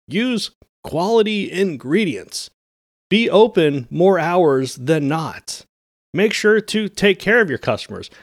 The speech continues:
Make sure to let them know that there's other specials so they don't get bored with the exact same menu items. Take care of your customers that you see on a regular basis. Pr-, pretty much just be a normal human being. And it's ironic because there's so many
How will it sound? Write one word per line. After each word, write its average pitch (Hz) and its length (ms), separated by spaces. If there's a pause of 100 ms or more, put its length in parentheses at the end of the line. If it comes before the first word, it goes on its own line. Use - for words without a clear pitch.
(140)
Make 180 200
sure 208 240
to 196 140
let 196 240
them 165 140
know 185 160
that 143 180
there's 147 400
other 190 220
specials 143 500
so 151 140
they 156 100
don't 165 160
get 120 300
bored 156 400 (300)
with 143 140
the 147 100
exact 151 380
same 151 280
menu 165 300
items. 104 420 (240)
Take 214 240
care 208 360 (340)
of 160 340 (220)
your 147 100
customers 190 460
that 180 60
you 143 80
see 202 200
on 185 100
a 156 80
regular 160 400
basis. 143 540
Pr-, - 120 (200)
pretty 359 160
much 247 200
just - 200
be 240 120
a 190 40
normal 175 320
human 151 320
being. 95 380 (500)
And 170 140
it's 165 120
ironic 180 680
because 160 400
there's 156 240
so 247 420
many 170 540